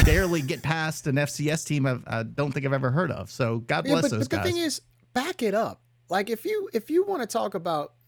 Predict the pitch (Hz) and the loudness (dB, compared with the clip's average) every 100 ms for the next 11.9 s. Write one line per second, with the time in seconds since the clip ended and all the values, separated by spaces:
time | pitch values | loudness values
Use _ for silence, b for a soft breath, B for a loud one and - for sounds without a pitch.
0 | _ _ 165 156 131 123 165 165 170 151 | _ _ -6 -4 -4 -4 -6 -6 -6 -4
1 | 143 127 160 165 151 - 175 175 160 131 | -6 -6 -8 -8 -8 -6 -4 -2 -4 -4
2 | 156 143 120 - 190 156 - 180 147 123 | -4 -4 -6 -4 -4 -4 -6 -8 -8 -6
3 | - 226 349 185 170 170 101 - 190 202 | -4 -4 -4 0 2 0 -2 -4 0 2
4 | 214 339 339 247 180 - 302 294 277 226 | 4 2 2 0 0 0 2 2 2 0
5 | 156 160 160 175 196 370 403 277 240 160 | 0 2 2 2 0 -2 -4 -2 -2 -2
6 | - - 294 311 - 254 247 185 135 - | -6 -4 -4 -6 -4 0 2 2 0 -4
7 | 110 104 151 453 453 - - 494 453 226 | -4 -2 -2 -2 6 6 8 8 8 6
8 | 147 170 - 131 113 123 120 107 98 440 | 2 0 -2 0 0 0 -2 -4 0 2
9 | 494 494 392 285 - 320 294 262 214 202 | 8 8 8 4 2 0 0 0 0 0
10 | 208 170 143 151 170 156 190 202 170 156 | -2 0 0 0 0 0 2 2 2 -2
11 | 147 160 175 175 170 - 139 131 | -2 -2 0 -2 -4 -4 -4 -4